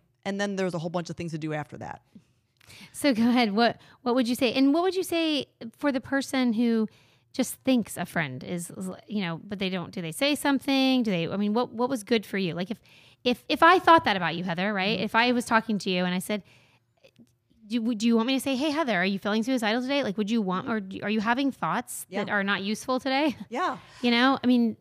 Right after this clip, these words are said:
Speaker 1: I think, and, and that's that. If there's any other agenda I would wanna pick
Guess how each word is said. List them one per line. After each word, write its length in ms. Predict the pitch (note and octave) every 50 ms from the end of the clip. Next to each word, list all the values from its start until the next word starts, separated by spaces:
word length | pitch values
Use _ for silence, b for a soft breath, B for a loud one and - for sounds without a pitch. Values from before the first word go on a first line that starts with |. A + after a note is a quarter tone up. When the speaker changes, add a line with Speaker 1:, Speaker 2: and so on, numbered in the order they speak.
| _ -
Speaker 1:
I 80 | A#3
think, 200 | B3+ - F4 - - -
and, 120 | B3+ C4
and 160 | - A3 B3+ C4+
that's 240 | D4 E4+ E4 - F3+ E3
that. 200 | C#3+ B3 D#4 D#4+ D4 - -
If 100 | G#3 -
there's 180 | B3 A3+ G3+ - -
any 480 | E3 C#4 D4+ E4+ F4 E4 D4 A3+ - - _ _ _ _ _ _ _ -
other 360 | - G#3+ G#3 A3+ A3 G#3 - -
agenda 680 | - F3+ D#3+ D#3+ D#3+ F#3 F3+ F3+ F3+ E3+ D#3+ C#3+ B2 -
I 100 | - E3
would 180 | F3 F3 F3 D#3
wanna 220 | E3 E3+ E3 E3
pick 300 | D#3+ - - C3 - -